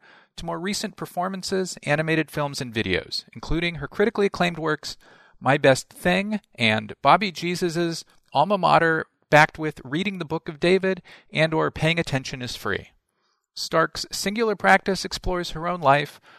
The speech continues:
through an extraordinary range of subjects and mediums while offering a clever critique of contemporary culture. Uh-Oh is on view at the Hammer Museum in Los Angeles, October eleventh to January twenty-fourth. Visit hammer dot U C L A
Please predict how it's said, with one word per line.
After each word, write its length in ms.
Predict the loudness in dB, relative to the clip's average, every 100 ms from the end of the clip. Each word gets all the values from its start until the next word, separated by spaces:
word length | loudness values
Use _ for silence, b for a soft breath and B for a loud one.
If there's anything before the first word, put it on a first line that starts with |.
| b
through 160 | -12 -8
an 60 | -8
extraordinary 760 | -8 -8 -4 -4 -2 0 0
range 280 | 0 -2 -4
of 100 | -6
subjects 480 | -2 -2 -2 -4 -4
and 100 | -4
mediums 520 | -2 -2 -4 -6 -12
while 160 | -2 2
offering 400 | 2 0 -6 -6
a 40 |
clever 340 | -2 0 0 0
critique 540 | -6 -2 -2 -2 -6 B B B
of 120 | -8
contemporary 500 | -6 -2 -2 0 0
culture. 480 | 0 -6 -6 -16 -18 _ _ _ _ _
Uh-Oh 440 | 6 6 4 0 -2
is 180 | -4 -4
on 220 | -4 -4
view 180 | -4 -6
at 80 | -2
the 80 | 0
Hammer 300 | 0 -2 -6
Museum 360 | -8 -6 -6
in 80 | -2
Los 220 | -2 0
Angeles, 480 | 0 0 -2 -2 -4 -12
October 400 | -6 -4 0 0
eleventh 480 | 4 4 4 -6 -14 b b -14
to 100 | -6
January 460 | -2 -2 -2 -4
twenty-fourth. 720 | -4 -6 -6 -8 -10 -10 -16 -20 b b b
Visit 260 | -2 -2 0
hammer 440 | 2 2 2 -6
dot 340 | 4 6 6 2
U 180 | -8 -6
C 180 | 6
L 200 | 8 10
A 320 | 10 8 6